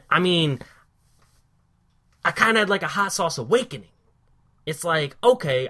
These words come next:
I need to start trying some of these hot sauces for more so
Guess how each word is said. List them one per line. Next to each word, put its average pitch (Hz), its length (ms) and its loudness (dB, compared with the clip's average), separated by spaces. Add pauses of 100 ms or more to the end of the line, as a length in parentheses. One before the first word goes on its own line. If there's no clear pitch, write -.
(120)
I 254 100 0
need 262 160 -4
to 180 60 -6
start 165 260 0
trying 151 280 -2
some 143 180 -6
of 131 80 -6
these 120 120 -12
hot 151 220 0
sauces 127 300 -8
for 127 140 -8
more 135 260 -4
so 131 440 -2